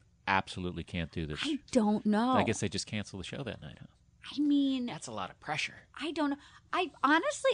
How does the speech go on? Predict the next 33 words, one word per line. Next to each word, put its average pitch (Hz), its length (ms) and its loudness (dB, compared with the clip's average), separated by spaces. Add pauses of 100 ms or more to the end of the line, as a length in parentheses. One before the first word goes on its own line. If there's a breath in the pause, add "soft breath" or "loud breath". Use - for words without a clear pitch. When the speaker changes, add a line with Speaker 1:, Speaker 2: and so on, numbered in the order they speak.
Speaker 2:
okay, 262 240 2
it's 190 100 -2
interesting. 214 340 -2
Again, 147 320 -8
we're, 156 180 -6 (100)
you'll 208 320 0
have 262 140 4
to - 120 6
ask 202 300 6
me 196 80 2
this 175 200 0
once 170 280 -4
we're, 165 240 -2
once 220 260 2
we're, 190 160 -6
'cause 254 220 0
you, 262 120 6
here's 392 200 4
the 294 100 2
other 339 160 4
weird 302 160 0
thing. 185 160 -6 (400 loud breath)
Off 311 300 2
Broadway, 175 540 -4
you 262 160 -6
have 277 160 -4
five 247 360 -2
show 220 200 0
weekends. 233 420 -2
So 185 80 -8
it's 170 140 -8
Friday 214 340 4
night, 277 300 6